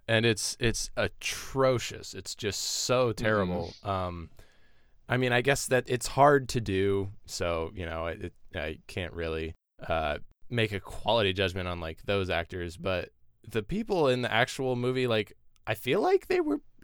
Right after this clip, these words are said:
Speaker 1: y-, at least pretty good most of the
Speaker 2: Yeah,
Speaker 1: time.
Speaker 2: they seem fine.
Speaker 1: Um, just judging by, like,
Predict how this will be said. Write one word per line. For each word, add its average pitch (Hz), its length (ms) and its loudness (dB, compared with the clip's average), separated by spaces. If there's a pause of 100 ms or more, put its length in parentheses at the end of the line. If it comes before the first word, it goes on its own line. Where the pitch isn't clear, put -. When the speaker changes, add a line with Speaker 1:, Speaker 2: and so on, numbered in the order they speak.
(100)
Speaker 1:
y-, 165 400 -12
at 160 160 2
least 185 240 0
pretty 165 240 0
good 190 260 6
most 160 320 0
of 165 100 -4
the 175 100 -4
Speaker 2:
Yeah, 175 60 -2
Speaker 1:
time. 180 260 4
Speaker 2:
they 139 60 -2
seem 104 100 -8
fine. 82 300 -8 (100)
Speaker 1:
Um, 98 320 0
just 113 220 -4
judging 107 320 2
by, 101 140 2
like, 90 320 -2